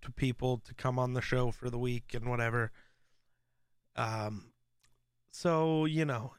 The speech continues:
it's like I'm setting myself up to do it alone all the time, which isn't my goal. I think the podcast is better for me and for anyone watching or listening, um,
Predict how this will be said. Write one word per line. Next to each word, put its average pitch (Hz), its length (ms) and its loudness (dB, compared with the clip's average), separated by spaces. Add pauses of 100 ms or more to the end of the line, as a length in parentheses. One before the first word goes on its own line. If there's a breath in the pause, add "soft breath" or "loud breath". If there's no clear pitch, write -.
it's 143 160 -2
like 180 160 6
I'm 160 140 2
setting 139 360 2
myself 127 400 0
up 120 200 0
to 131 100 -2
do 127 180 2
it 127 60 0
alone 127 300 -2
all 127 100 -4
the 127 100 -8
time, 131 300 -4 (600)
which 123 480 -2
isn't 139 520 2
my 143 180 -2
goal. 160 360 4 (400)
I 113 60 -8
think 135 240 -4
the 123 60 -12
podcast 139 640 -2 (140)
is 151 240 -2
better 147 460 2
for 123 340 -4
me 135 480 0 (800 soft breath)
and 117 300 -2
for 120 380 -2
anyone 123 340 2
watching 120 560 0 (220)
or 117 180 -4
listening, 120 520 -4 (720)
um, 110 400 -4